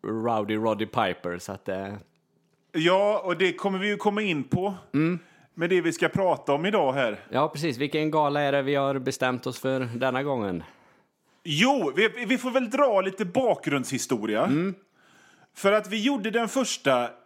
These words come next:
Speaker 2: eh, Johans gillestuga.
Speaker 1: Mm.
Speaker 2: Då vi pratade om den gala, SummerSlam nittiotvå var det,
Speaker 1: Mm,
Speaker 2: va?
Speaker 1: precis.
Speaker 2: Som var din första gala som,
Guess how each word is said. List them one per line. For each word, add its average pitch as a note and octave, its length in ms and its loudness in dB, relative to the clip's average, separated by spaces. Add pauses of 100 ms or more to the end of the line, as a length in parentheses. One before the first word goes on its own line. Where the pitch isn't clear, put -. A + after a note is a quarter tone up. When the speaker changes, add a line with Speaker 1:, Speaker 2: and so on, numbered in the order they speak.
(320)
Speaker 2:
eh, C3 440 4
Johans C3+ 400 0
gillestuga. B2 680 2
Speaker 1:
Mm. C#3+ 280 0 (720)
Speaker 2:
Då F#3+ 320 2
vi F#3 120 0
pratade F3+ 600 2
om E3 240 0
den C#3+ 260 2
gala, C3 420 2
SummerSlam G3+ 880 0
nittiotvå F3+ 680 0
var B2+ 100 4
det, C#3+ 60 4
Speaker 1:
Mm, D#3+ 80 6
Speaker 2:
va? F#3 100 -2 (100)
Speaker 1:
precis. C3 480 -4 (600)
Speaker 2:
Som G#3+ 320 2
var F#3+ 260 2
din D#3+ 260 -2
första C3+ 520 0 (140)
gala C3 680 0
som, C#3 300 -2